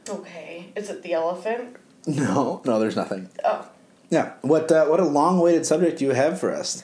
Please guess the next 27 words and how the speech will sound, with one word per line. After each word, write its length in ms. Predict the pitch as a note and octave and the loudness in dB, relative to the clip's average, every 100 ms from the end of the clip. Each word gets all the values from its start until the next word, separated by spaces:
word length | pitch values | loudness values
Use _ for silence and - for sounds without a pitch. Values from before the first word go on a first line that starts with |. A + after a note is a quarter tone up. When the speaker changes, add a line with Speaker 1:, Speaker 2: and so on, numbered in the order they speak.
| - | -10
Speaker 2:
uh, 260 | A2 F#2 D#2+ | -6 -6 -8
Speaker 1:
So, 420 | - E4+ D#4+ - | -2 4 4 2
Speaker 2:
today? 80 | - - - | -6 -16 -6
Speaker 1:
I've 120 | D#4 E4+ | -2 0
asked 320 | B4+ - - | 0 -2 -4
you 260 | D#4 B3+ A3+ | -2 0 0
in 100 | A3 | -2
the 80 | |
past, 520 | G3+ A3 F#3 - - - - | -2 0 0 -2 -12 -18 -10
when's 240 | G#3 G#3+ | -6 -4
the 60 | G3 | -2
last 220 | F#3 F3+ | -2 -4
time 180 | G3 E3+ | -8 -8
you've 120 | D#3+ | -10
thrown 300 | - - D#3+ | -12 -10 -8
up? 340 | A#3+ A3+ - - | -4 -6 -6 -6
Speaker 2:
Yes. 480 | B2 G#2+ - - - - - - | 0 0 0 -4 -8 -16 -20 -16
Speaker 1:
But 120 | B3+ | -6
when's 240 | B3+ D#4 E4+ | -2 -2 -2
the 60 | |
last 140 | F#4+ F#4 | -6 -6
time 140 | D#4 | -6
you 80 | C4+ | -4
got 120 | A#3+ | -4
a 40 | G#3 | -4
bloody 300 | G3 F#3+ F3+ | -4 -6 -6
nose? 420 | E3 D3 - - | -8 -10 -14 -20